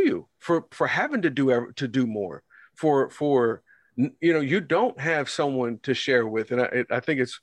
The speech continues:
you know, we, we like, uh, watching the show, uh, Naked and Afraid, you know, the challenge where they go out in the wilderness and try to survive and all that. And, um, but it's all, it's really funny. There's, there's always exceptions to the rule and there's always different things that go on.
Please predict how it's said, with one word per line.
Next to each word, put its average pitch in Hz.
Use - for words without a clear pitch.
you 123
know, 104
we, 139
we 156
like, 135
uh, 117
watching 123
the 113
show, 107
uh, 107
Naked 120
and 113
Afraid, 104
you 120
know, 110
the 104
challenge 113
where 123
they 107
go 113
out 113
in 80
the 107
wilderness 117
and 104
try 110
to 101
survive 104
and 110
all 104
that. 104
And, 113
um, 107
but 147
it's 147
all, 156
it's 139
really 175
funny. 135
There's, 160
there's 151
always 165
exceptions 123
to 123
the 107
rule 160
and 117
there's 113
always 127
different 120
things 113
that 104
go 113
on. 101